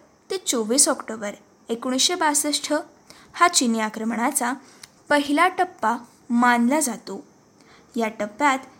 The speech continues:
चीनने नेफा सीमेच्या अर्थात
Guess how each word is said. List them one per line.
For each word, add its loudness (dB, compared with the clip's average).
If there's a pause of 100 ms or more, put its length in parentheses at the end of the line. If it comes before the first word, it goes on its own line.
(200)
चीनने 0 (420)
नेफा 4
सीमेच्या 0 (560)
अर्थात 0